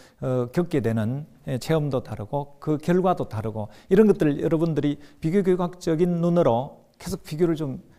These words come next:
어, 해, 해 보기 바랍니다. 어, 은지가 앞서 이야기했던 그 문제는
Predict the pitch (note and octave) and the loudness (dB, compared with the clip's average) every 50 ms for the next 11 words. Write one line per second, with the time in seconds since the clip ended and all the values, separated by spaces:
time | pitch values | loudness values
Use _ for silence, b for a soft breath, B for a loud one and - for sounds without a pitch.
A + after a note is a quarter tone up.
0 | b b b _ B2 A#2+ A2+ G#2 - - B2+ C3 B2+ A#2 A2+ - - - _ B2 | b b b _ -8 -8 -8 -8 -10 -8 -8 -6 -6 -6 -8 -10 -14 -16 _ -14
1 | A#2+ A#2 A#2 A#2+ A#2+ - - D3 C3 B2 A#2+ G#2+ G#2 - - A#2 A2+ A2+ G#2 F#2+ | -12 -12 -12 -12 -14 -10 -8 -8 -6 -4 -6 -6 -8 -10 -8 -8 -6 -6 -6 -6
2 | F#2+ G#2 B2 A#2+ G#2 A#2 - _ _ B B B B B B B B B B B | -8 -6 -8 -8 -8 -10 -14 _ _ B B B B B B B B B B B
3 | B B - D3 D3 D3+ D#3 D3+ D#3+ F#3+ A3 B3+ G#3 A#3 F#3+ G3 F3 - - - | B B 0 2 4 6 4 4 4 4 2 2 2 0 0 -2 -4 -4 -10 -16
4 | - _ _ - F#3 - - - C4 C4 A#3+ G#3 F3+ D#3+ D3+ D3 D3 - - C#3 | -20 _ _ -6 -6 -4 -2 -2 0 2 2 2 2 2 0 -2 -2 -2 -4 -2
5 | B2+ B2+ B2 A#2 - D3 C#3 C3+ C3 B2 A2+ B2 A#2+ A#2 G#2+ G2+ A2+ C#3+ D#3+ E3 | -2 -2 -4 -4 -4 -4 -2 -2 -2 -2 0 0 0 0 0 -2 -4 -4 -6 -8